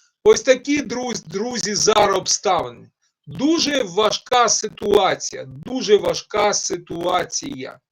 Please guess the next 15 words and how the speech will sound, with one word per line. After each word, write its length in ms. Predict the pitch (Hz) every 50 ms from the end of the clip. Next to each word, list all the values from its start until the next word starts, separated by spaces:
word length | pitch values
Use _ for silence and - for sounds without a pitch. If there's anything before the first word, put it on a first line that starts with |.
| _ _ _ _ _
дуже 440 | - - - 214 240 226 - - 202
важка. 580 | 185 185 175 156 - - _ - - - - _ _ _ _ _ _ _ _
І 100 | - 165
зараз 480 | 170 - - 262 262 277 269 247 226 -
дуже 340 | - - - 254 208 190 220
багато 520 | 185 185 220 214 214 233 226 220 - 208
буде 340 | 185 175 214 208 180 202 196
залежати 840 | - 196 208 202 208 214 208 233 - 151 185 170 - - 185 - 156
від 460 | 147 143 - - 240 - - - _ _ _ _ _ _ _ _ _ _ _ _ _ -
чого? 580 | - - 233 226 214 - - 110 110 - _ _ _ _ _ _ _ _ _
Перше, 580 | - 240 233 226 214 - - - - 139 - - -
від 160 | 175 170 185
нашого 440 | 233 240 240 220 - - 214 214 -
керівництва 760 | - 220 214 214 214 208 220 214 190 180 - - 190 180
країни, 640 | 175 175 185 196 196 190 202 220 233 220 180 - -